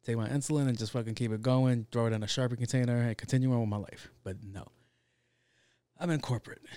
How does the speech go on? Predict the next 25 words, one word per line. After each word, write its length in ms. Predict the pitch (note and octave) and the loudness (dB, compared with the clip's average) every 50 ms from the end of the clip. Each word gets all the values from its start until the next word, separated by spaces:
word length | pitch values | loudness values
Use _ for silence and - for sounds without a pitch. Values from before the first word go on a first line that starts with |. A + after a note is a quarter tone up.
| - - - - - - | -18 -18 -20 -20 -18 -14
So, 400 | - - - C3+ B2 B2 A#2+ B2 | -8 -2 0 2 4 4 4 4
um, 400 | A#2+ A#2+ A#2 A#2 A2+ A#2 A2+ G#2+ - - - _ _ _ _ _ _ _ _ _ _ | 4 4 2 2 0 -2 -4 -6 -10 -14 -20 _ _ _ _ _ _ _ _ _ _
while 320 | - G#2+ A2+ B2 C3+ D3 | -12 -6 -2 0 2 2
I'm 180 | D3 C#3+ C3 B2+ | 2 2 2 2
there, 400 | A#2+ C3 C#3+ C#3+ B2+ A#2+ A#2+ A#2 A2+ - - _ _ _ _ _ _ _ _ _ _ _ _ _ _ _ - | 2 2 4 4 4 4 2 0 -4 -10 -18 _ _ _ _ _ _ _ _ _ _ _ _ _ _ _ -2
and 160 | - C#3+ B2+ | 2 4 4
if 120 | A#2 A2 G2 | 4 4 2
I 100 | G2+ G2 | 0 0
have 220 | G#2+ A2+ G#2 - | 0 0 0 0
to, 120 | - A2 G#2 | -2 -2 -2
like, 260 | G2+ G2+ G2 G2+ G#2+ - - _ _ _ _ _ _ _ _ - | -2 -4 -6 -8 -12 -16 -20 _ _ _ _ _ _ _ _ -10
i-, 100 | - A2+ - _ _ _ _ _ _ _ _ - | -10 -10 -10 _ _ _ _ _ _ _ _ -8
inject 360 | C3 B2 A2 A#2+ A#2+ A2+ - | -6 -2 0 2 0 0 0
myself 300 | A#2+ A#2 - - G#2+ - | -4 -4 -4 -4 -6 -4
with 100 | - A2 | -2 -2
insulin, 440 | D#3+ F#3 - - B2+ A2 A2+ B2+ B2 - - _ _ _ - | -2 0 0 0 0 0 -2 -4 -6 -10 -16 _ _ _ -4
I 60 | A2 | -2
have 180 | A2 A2 G#2+ | -2 0 0
to 100 | - A2 | -2 -2
go 160 | G#2 A2+ G#2+ G#2+ | -2 -2 -2 -2
to, 160 | G2+ - A#2 | -2 -4 -4
like, 180 | G#2 G2+ G2+ | -4 -6 -6
the 80 | - G#2 | -6 -4
locker 320 | G#2+ C3 D3 C#3+ - C3+ | -2 -2 -2 -2 -2 -4
rooms 460 | A2+ G2+ F#2+ F#2+ F2+ F2 F2+ F2+ - | -6 -6 -6 -8 -8 -10 -12 -16 -20